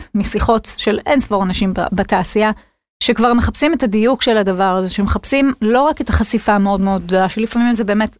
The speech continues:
אחלה, אבל זה לא תמיד מדיד, ולא תמיד אנחנו יודעים מה קורה. בעולם של אפילייטס, אתה משלם כשיש מכירות, וזהו.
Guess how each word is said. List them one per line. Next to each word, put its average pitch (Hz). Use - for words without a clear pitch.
אחלה, 214
אבל 180
זה 185
לא 202
תמיד 208
מדיד, 180
ולא 180
תמיד 196
אנחנו 185
יודעים 180
מה 170
קורה. 170
בעולם 226
של 240
אפילייטס, 269
אתה -
משלם 220
כשיש -
מכירות, 196
וזהו. 185